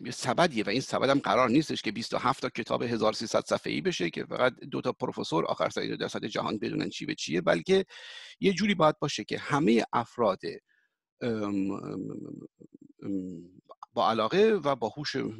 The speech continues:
میانگین به بالا، از دیپلم به اونور بتونن دریابن، ام، پشتش بیستن، تبلیغش کنن، ازش دفاع کنن.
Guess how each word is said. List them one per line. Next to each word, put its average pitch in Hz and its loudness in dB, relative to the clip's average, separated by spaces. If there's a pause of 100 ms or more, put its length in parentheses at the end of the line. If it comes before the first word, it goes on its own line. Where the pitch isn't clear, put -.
(320)
میانگین 107 2
به 104 -2
بالا، 120 4
از - 2
دیپلم 131 0
به - -2
اونور 156 2 (340)
بتونن 190 2 (400)
دریابن، 170 4 (720)
ام، 104 0
پشتش - -2
بیستن، 165 2 (200)
تبلیغش 170 0
کنن، 165 2
ازش 127 0
دفاع 95 -4
کنن. - -18